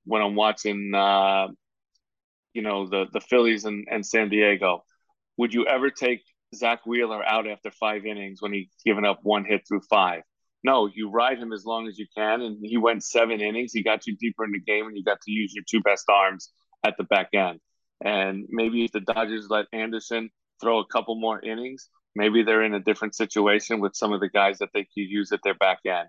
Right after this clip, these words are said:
But, uh, at the end of the day, uh, that's the plan that they went in there with, and that's what they have to live with. And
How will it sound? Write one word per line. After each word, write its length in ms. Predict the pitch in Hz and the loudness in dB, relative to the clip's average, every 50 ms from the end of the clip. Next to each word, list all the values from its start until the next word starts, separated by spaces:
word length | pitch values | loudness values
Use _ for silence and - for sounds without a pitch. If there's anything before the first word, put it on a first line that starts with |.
| _ _ | _ _
But, 200 | - 117 120 117 - _ _ _ _ _ _ _ _ - | 0 0 0 0 -4 _ _ _ _ _ _ _ _ -6
uh, 380 | 110 107 104 101 98 95 95 - - - | -2 0 2 2 2 0 -2 -4 -6 -8
at 100 | 110 95 | -8 -6
the 160 | 117 117 117 | -4 -4 -4
end 140 | 120 120 117 | -2 -4 -4
of 80 | 117 | -4
the 80 | 117 110 | -4 -2
day, 420 | 98 110 107 113 120 127 143 151 _ _ _ _ _ _ _ - | -2 0 0 0 0 0 -2 -6 _ _ _ _ _ _ _ -8
uh, 280 | 101 98 95 95 95 95 95 | -6 -4 -4 -4 -6 -6 -6
that's 220 | 101 101 - - | -6 -8 -8 -8
the 80 | - 101 | -14 -8
plan 300 | _ - 110 107 104 104 | _ 0 0 0 0 -2
that 120 | 104 95 | -2 0
they 120 | - 104 101 | 0 0 2
went 200 | 101 101 98 101 | 0 0 -2 -2
in 140 | 104 104 107 | -4 -2 -2
there 180 | 110 110 113 | -2 0 0
with, 240 | 113 123 131 143 147 _ _ _ - | 2 2 0 0 -2 _ _ _ -10
and 200 | - 104 101 98 | -10 -8 -4 -4
that's 200 | 98 98 - - | -4 -4 -4 -4
what 100 | 110 - | -4 -2
they 100 | 110 101 | -2 -2
have 200 | 104 101 98 90 | -2 -2 -4 -4
to 80 | 101 95 | -6 -4
live 220 | 92 110 107 101 117 | -2 -2 -4 -2 -2
with. 160 | 123 131 135 _ - | -2 -2 -2 _ -8
And 240 | 110 101 101 98 | -12 -10 -12 -14